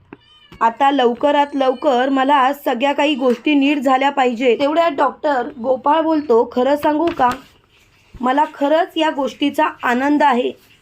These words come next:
आता मला कोणत्याच गोष्टीचा विचार करायची गरजच वाटत नाही." तेव्हा लगेच डॉक्टर गोपाळ बोलतो, "खरं सांगू का?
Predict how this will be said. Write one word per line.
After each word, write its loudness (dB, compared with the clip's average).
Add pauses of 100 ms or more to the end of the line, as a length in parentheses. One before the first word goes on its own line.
(800)
आता 0
मला 2
कोणत्याच -2
गोष्टीचा 0
विचार 0
करायची -2
गरजच 0
वाटत -2
नाही." 0
तेव्हा 0
लगेच -2 (960)
डॉक्टर 0
गोपाळ 0
बोलतो, 0
"खरं 2
सांगू 0
का? 0